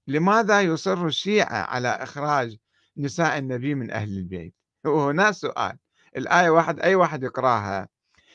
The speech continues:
يفهم أنها جاية على نساء النبي، قاعد تخاطب نساء النبي، مجموعة آيات.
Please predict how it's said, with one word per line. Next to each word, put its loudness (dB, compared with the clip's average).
يفهم 0
أنها 2
جاية 2
على 0
نساء -2
النبي، -2
قاعد -4
تخاطب -4
نساء -4
النبي، -6
مجموعة -2
آيات. 0